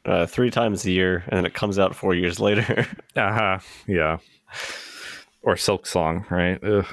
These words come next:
Speaker 2: Is Silk, so Silk Song's actually not even on this list. Do they not have?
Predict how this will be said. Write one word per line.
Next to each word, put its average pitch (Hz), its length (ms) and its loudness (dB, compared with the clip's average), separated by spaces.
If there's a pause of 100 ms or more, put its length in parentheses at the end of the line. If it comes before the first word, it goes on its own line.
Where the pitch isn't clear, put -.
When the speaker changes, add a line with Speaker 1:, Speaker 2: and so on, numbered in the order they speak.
(1000)
Speaker 2:
Is 131 120 2
Silk, 170 220 2 (140)
so - 220 2 (100)
Silk 170 220 2
Song's 214 240 4
actually 127 260 4
not 107 180 4
even 98 140 2
on 90 180 4
this 87 200 0
list. 82 220 2
Do 92 100 2
they 104 100 4
not 135 280 2
have? 107 360 0